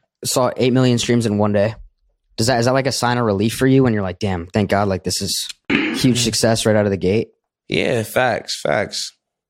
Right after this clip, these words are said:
Speaker 2: Facts, it is. Um, I, like, I just be putting, I be putting a lot of time in it, and I kinda, like,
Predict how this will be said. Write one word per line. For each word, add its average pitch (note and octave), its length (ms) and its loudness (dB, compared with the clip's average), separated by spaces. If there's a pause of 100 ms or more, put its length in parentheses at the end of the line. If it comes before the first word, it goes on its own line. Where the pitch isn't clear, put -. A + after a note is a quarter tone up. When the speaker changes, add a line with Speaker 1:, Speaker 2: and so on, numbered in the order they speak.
(480)
Speaker 2:
Facts, - 520 -4
it F#2+ 200 -4
is. G2+ 480 -4 (640)
Um, A2 320 0
I, A#2 120 0
like, A#2 200 -2
I A#2 140 0
just B2+ 260 -8
be A#2+ 80 -8
putting, B2 240 -2
I B2 80 -2
be C3+ 80 -12
putting C3+ 240 -4
a B2 40 0
lot A#2+ 160 0
of G2+ 120 -8
time G#2+ 260 -2
in G#2 60 -6
it, E2+ 140 -6
and F2+ 120 -4
I A2 120 -4
kinda, A#2 360 -2
like, G2+ 280 -4